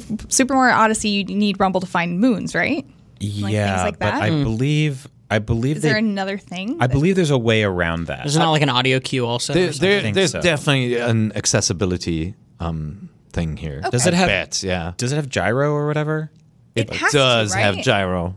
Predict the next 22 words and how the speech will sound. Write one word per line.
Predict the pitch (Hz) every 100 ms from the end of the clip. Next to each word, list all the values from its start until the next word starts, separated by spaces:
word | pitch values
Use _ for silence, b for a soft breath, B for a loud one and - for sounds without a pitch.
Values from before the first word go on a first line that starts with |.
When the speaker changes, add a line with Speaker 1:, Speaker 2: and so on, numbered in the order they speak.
| 131
Speaker 4:
Yeah. | 101 98
Speaker 2:
Does | 101
it? | 190 262 - _
Speaker 4:
Yeah, | 110 110
I |
didn't, | 120 170 160
I | 139
didn't | 151 160
see | - 135
it | 110
mentioned, | 110 110 - 92 87
but, | 92 80 -
Speaker 1:
Yeah, | 98
I |
Speaker 4:
um, | 92
Speaker 1:
didn't | 90 285
see | 277
it | 262
Speaker 4:
it, |
Speaker 1:
mentioned | 214 208 208
Speaker 4:
it, |
Speaker 1:
either. | 185 180